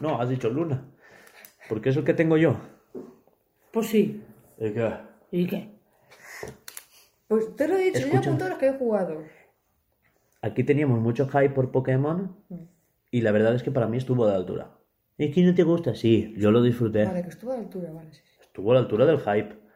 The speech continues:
Speaker 1: Lo que pasa es que no lo pude disfrutar por trabajar en el bar y todo eso, pero
Speaker 3: Sí,
Speaker 1: aquí
Speaker 3: circunstancias.
Speaker 1: Eh, pero que me vine arriba y me compré la tres D S,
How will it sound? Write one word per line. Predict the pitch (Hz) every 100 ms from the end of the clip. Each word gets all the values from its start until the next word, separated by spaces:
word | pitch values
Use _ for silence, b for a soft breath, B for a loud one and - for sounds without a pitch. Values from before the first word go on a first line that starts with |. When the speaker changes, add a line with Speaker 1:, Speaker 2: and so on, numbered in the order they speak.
| b b b b b b -
Speaker 1:
Lo | 101
que | 104
pasa | 104 117
es |
que | -
no | 123 113 113
lo | 120
pude | 120 123
disfrutar | 117 113 110 113 123 127 120
por | 120 113 110
trabajar | 110 107 110 107
en | 104
el | 95
bar | 110 143 143 123
y | 113
todo | 107 113
eso, | 151 156 151 139
pero | 104 98
Speaker 3:
Sí, | -
Speaker 1:
aquí | 190
Speaker 3:
circunstancias. | 104 - 202 202 156 - - b b b b _
Speaker 1:
Eh, | 107 131 113 -
pero | 110 107
que | 107
me | 101
vine | 95 104
arriba | 104 107
y | 117
me | 139
compré | 147 131 110
la | 104
tres | 104 101
D | 95 98
S, | 98 101 95 92 90